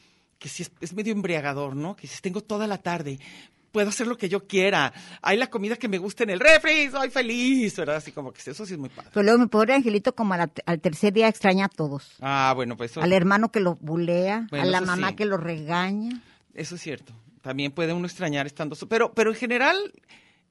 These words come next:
Speaker 1: volvemos a insistir en algo que hemos dicho mucho y que es un cliché de este programa, es toda la gente que goza su compañía sola ya la hizo en la vida.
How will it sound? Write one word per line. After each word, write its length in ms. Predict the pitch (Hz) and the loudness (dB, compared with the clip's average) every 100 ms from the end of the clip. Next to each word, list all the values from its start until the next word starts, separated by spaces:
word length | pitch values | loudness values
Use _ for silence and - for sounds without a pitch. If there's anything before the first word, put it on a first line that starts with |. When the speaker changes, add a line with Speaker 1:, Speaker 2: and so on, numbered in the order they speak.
| _ | _
Speaker 1:
volvemos 420 | 185 185 185 220 233 | -4 -2 0 -2 -4
a 40 | |
insistir 340 | 220 196 190 185 | -8 -8 -6 -2
en 140 | 202 | 0
algo 140 | 196 | 0
que 80 | 202 | 0
hemos 180 | 208 202 | 0 -2
dicho 240 | 190 - 196 | -4 -4 -4
mucho 280 | 190 - | -4 -2
y 60 | 190 | -4
que 120 | 214 | -4
es 100 | - | -8
un 100 | 185 | -8
cliché 600 | - 190 - 185 170 196 | -2 -2 0 0 2 0
de 60 | 160 | -4
este 180 | 151 202 | -6 -6
programa, 420 | 170 156 170 175 | -4 -2 0 0
es 100 | 165 _ - _ _ _ - | -2 _ -20 _ _ _ 0
toda 340 | 220 247 294 | 4 6 6
la 120 | 285 | 4
gente 420 | - 226 226 220 175 | 2 0 0 -2 -4
que 140 | 175 | -4
goza 240 | 165 247 | -6 -8
su 120 | - 214 | -12 -10
compañía 460 | 180 175 165 175 | -10 -6 -6 -6
sola 300 | 175 180 185 | -6 -4 -4
ya 180 | 175 170 | -2 -2
la 140 | 175 | -2
hizo 220 | 180 165 180 | -2 -6 -6
en 80 | 175 | -4
la 100 | 147 | -4
vida. 500 | 165 160 170 135 | -4 0 0 0